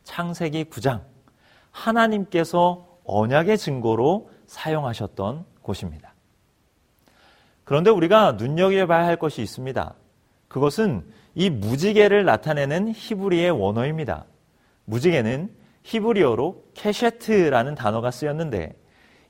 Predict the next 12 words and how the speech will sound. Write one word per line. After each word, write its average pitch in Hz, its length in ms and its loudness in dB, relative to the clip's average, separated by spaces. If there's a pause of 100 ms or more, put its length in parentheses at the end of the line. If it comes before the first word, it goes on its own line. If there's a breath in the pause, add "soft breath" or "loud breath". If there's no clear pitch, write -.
이와 170 380 2
똑같은 226 640 0
단어를 147 380 2
쓰는 180 280 -4
것이 175 380 -2
또 214 140 0
하나 208 240 0
있습니다. 113 460 -8 (460)
그것은 110 360 -4
바로 104 460 -4 (720)
활이라는 175 1120 0 (340)
단어입니다. 90 580 -10